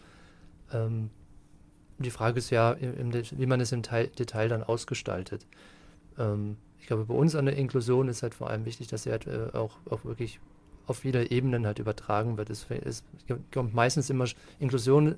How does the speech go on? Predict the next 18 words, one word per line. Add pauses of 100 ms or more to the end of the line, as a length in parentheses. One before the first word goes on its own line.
(140)
ist
immer
noch
in
vielen
Köpfen
noch
immer
sehr, (400)
sehr
weit, (180)
sehr
rückständig
in
dem
Sinne
von, (380)
es,